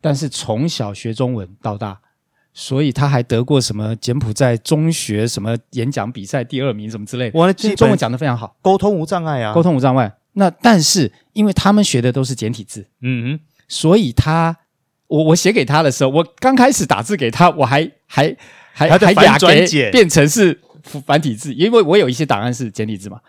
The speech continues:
Speaker 2: 嗯，嗯。
Speaker 1: 所以我还翻成繁体字，结果他说他看不懂，<laughs> 所以反而是简体字他们看得懂。
Speaker 2: 嗯，嗯。
Speaker 1: 啊，因为他们从小学的都是比较是简体字。
Speaker 2: 简体字的一个部分。
Speaker 1: 对，简体字的部分。
Speaker 2: 哦，那这样的话，
Speaker 1: 对。
Speaker 2: 原来他们当地的青年人来说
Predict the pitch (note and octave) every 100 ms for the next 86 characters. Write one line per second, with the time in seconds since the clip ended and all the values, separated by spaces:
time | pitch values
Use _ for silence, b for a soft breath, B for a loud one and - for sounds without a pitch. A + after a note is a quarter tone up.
0 | - G#2 F#2 B2+ F#3 E3 D#3+ F#3+ E3 C#3
1 | - C3 A#2+ A2 B2 - F3+ D#3 E3+ -
2 | F3+ F3 F#3+ - D#3+ D#3+ C#3+ G#2+ - A#2+
3 | - - A3+ G3 - A#2+ B2+ E3 G3+ C3+
4 | C3+ G#2+ A2 G#2+ G#2+ F#2+ G#2+ _ _ A#2
5 | F#3+ G3+ G3+ G3+ E3 F#3+ F3+ F#3+ C3 C#3
6 | F#2 - G2+ G2+ A#2+ A2+ - G2+ - G#2+
7 | - G#2+ G#2+ G2+ G2 F#2+ - F#2 - E2+
8 | F2 A#2+ F#2+ - - F#2+ A#2+ - - F#2+
9 | A2+ B2+ B2+ C3+ D3+ F3+ D#3 F3+ D#3 E3+
10 | D#3 b _ C3+ B2+ E3 C3 A#2+ D#3 C3+
11 | _ - G3 F#3 E3+ A#2+ - D3 D3 A#2+
12 | A2 G2+ G2 G#2 - G#2+ G#2+